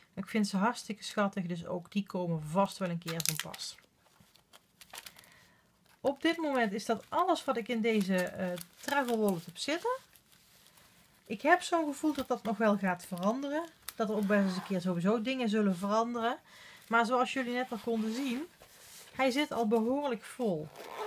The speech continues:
Ik kan aan de bovenkant, dus aan deze kant, best nog wel wat erbij. Maar ja, dat kun je niet echt wegstoppen. Dus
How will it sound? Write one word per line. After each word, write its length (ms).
Ik 100
kan 160
aan 120
de 80
bovenkant, 920
dus 180
aan 100
deze 300
kant, 360
best 260
nog 120
wel 180
wat 200
erbij. 420
Maar 120
ja, 100
dat 160
kun 160
je 60
niet 180
echt 220
wegstoppen. 640
Dus 380